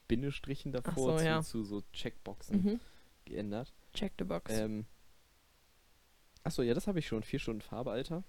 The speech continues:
Speaker 1: Das, das
Speaker 2: Mhm.
Speaker 1: war, das hab ich nach
Speaker 2: Vier
Speaker 1: dem
Speaker 2: Stunden
Speaker 1: ersten,
Speaker 2: Farbe,
Speaker 1: das hab ich
Speaker 2: Alter.
Speaker 1: nach dem
Speaker 2: Ist auch
Speaker 1: ersten
Speaker 2: ein guter Titel.
Speaker 1: Mhm.
Speaker 2: Wobei, wir haben unseren Titel
Speaker 1: Wir
Speaker 2: für
Speaker 1: haben
Speaker 2: die
Speaker 1: unseren
Speaker 2: erste
Speaker 1: Titel
Speaker 2: Folge.
Speaker 1: schon festgelegt und wir werden einfach gar nicht erklären,
Speaker 2: Nee,
Speaker 1: wieso.
Speaker 2: Andrea und Chris Part eins. Wisst ihr Bescheid?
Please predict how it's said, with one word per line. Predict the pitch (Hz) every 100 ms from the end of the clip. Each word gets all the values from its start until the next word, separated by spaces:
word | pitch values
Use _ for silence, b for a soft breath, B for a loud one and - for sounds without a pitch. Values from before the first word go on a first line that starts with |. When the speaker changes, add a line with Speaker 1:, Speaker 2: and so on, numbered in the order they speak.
| - -
Speaker 1:
Das, | 120 - -
das | - -
Speaker 2:
Mhm. | 208 196
Speaker 1:
war, | 196 -
das | 113 -
hab | 117
ich |
nach | -
Speaker 2:
Vier | 190
Speaker 1:
dem |
Speaker 2:
Stunden | - 131 175
Speaker 1:
ersten, | 139
Speaker 2:
Farbe, | 170 190 175
Speaker 1:
das | 147
hab | -
ich |
Speaker 2:
Alter. | 185
Speaker 1:
nach | 120 127
dem | 110
Speaker 2:
Ist | 117
auch |
Speaker 1:
ersten | 170 202
Speaker 2:
ein | 175
guter | 175 165
Titel. | - 160 - 147 - B B B 131
Speaker 1:
Mhm. | 143 160
Speaker 2:
Wobei, | 180 175 170
wir |
haben | 165 151
unseren | 165 170
Titel | 170 170
Speaker 1:
Wir | 165
Speaker 2:
für |
Speaker 1:
haben | 110
Speaker 2:
die | -
Speaker 1:
unseren | 107
Speaker 2:
erste | 107
Speaker 1:
Titel | 120 -
Speaker 2:
Folge. | 110
Speaker 1:
schon | 170
festgelegt | 110 - 104 113
und | 104
wir | 101
werden | 98 98
einfach | -
gar | - 85
nicht | 120
erklären, | 175 - 185 190
Speaker 2:
Nee, | 190 180
Speaker 1:
wieso. | 175 202 -
Speaker 2:
Andrea | 208 196 190 190
und | 190
Chris | - 196
Part | 208 196
eins. | 190 180 - - - - - - - - _
Wisst | - -
ihr | 180
Bescheid? | 180 190 175